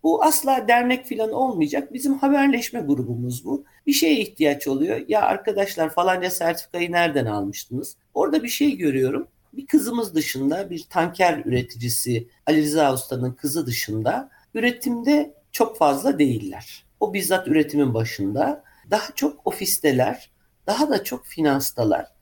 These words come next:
Ben de için için gülüyorum. Çünkü şirketi, bir şirketin çalışması, ilerlemesi için finansının iyi olması lazım. İçin için niye güldüğümü anlatayım şimdi size.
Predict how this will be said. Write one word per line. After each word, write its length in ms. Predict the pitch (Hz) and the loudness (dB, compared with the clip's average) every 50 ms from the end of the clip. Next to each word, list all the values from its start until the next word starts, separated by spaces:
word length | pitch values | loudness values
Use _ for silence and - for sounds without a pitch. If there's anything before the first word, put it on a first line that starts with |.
| _ - | _ -2
Ben 180 | - 247 233 | -2 -2 0
de 80 | 208 202 | -2 -2
için 280 | - - - - 208 196 | -2 -2 -2 -2 -2 -4
için 320 | - - - 202 208 185 | -4 -4 -4 -4 -4 -4
gülüyorum. 560 | 165 175 156 175 175 143 117 110 110 - - _ _ _ | -4 -4 0 2 2 4 4 2 -2 -6 -12 _ _ _
Çünkü 540 | - - 240 247 240 - 240 233 233 - - _ _ _ | -6 -4 -2 -2 -2 -2 -4 -2 -4 -6 -6 _ _ _
şirketi, 840 | - - - - 226 226 - - 226 220 - - 220 233 285 - - _ _ _ _ - | -12 -8 -6 -6 -6 -4 -2 -2 -2 -2 -2 -4 -2 -2 -2 -2 -4 _ _ _ _ -6
bir 60 | 226 254 | -2 -2
şirketin 720 | - - 277 - - 220 220 220 220 214 233 240 - - - | 0 0 0 0 0 -2 -2 -2 -4 -6 -6 -6 -8 -8 -6
çalışması, 720 | - - 180 180 185 - - 170 165 156 - - 151 131 | -2 0 0 0 0 -2 0 2 2 2 4 4 2 2
ilerlemesi 720 | - - 165 175 180 170 175 175 180 180 180 175 180 - 139 | 2 2 2 4 4 4 4 2 0 -2 -2 -2 0 0 -2
için 240 | 139 - - 120 - | -2 -2 -4 -6 -6
finansının 840 | - - 165 165 160 160 160 - - 175 170 165 156 139 127 - _ _ _ - | -4 -2 2 4 4 4 4 2 0 2 2 4 4 2 0 -2 _ _ _ -2
iyi 140 | 123 117 110 | 0 0 0
olması 480 | 104 101 98 92 98 - - - - | 0 -2 -4 -6 -6 -6 -6 -8 -8
lazım. 380 | - - - - - - - _ - | -10 -12 -12 -10 -12 -12 -14 _ -6
İçin 240 | - - 233 233 | -2 -2 0 0
için 260 | 240 240 - 233 208 190 | 0 0 0 2 2 4
niye 160 | 185 190 202 | 4 4 4
güldüğümü 440 | 196 151 135 120 110 113 107 107 101 | 4 4 2 2 2 0 0 0 0
anlatayım 480 | 113 117 113 113 113 - - 92 95 | -2 -2 -4 -6 -6 -6 -6 -6 -6
şimdi 260 | - - - 95 95 | -4 -4 -4 -4 -4
size. 420 | - - 104 104 - - 285 277 | -6 -6 -6 -4 -4 -2 -4 -4